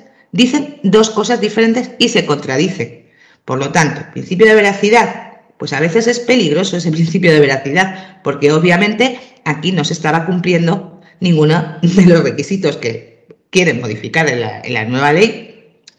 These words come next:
Y desde luego, para mí, para mí es una conculca-, conculcación del derecho de los ciudadanos,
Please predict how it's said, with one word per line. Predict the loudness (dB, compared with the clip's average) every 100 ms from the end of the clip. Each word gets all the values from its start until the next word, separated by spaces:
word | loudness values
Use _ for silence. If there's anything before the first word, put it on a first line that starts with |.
| _
Y | 0
desde | 2 4
luego, | 4 2 0 -6 -18 -14 -2
para | 2 2
mí, | 0 -2 -2 -10 -20 -20 _ _ _
para | -6 -4
mí | -4 -4 -6 -8
es | -8
una | -6
conculca-, | -4 -4 -2 0 -2 -2
conculcación | -6 -4 -4 -2 -2 0 0
del | 0
derecho | 0 0 -2
de | -2
los | -2
ciudadanos, | -2 -2 0 0 0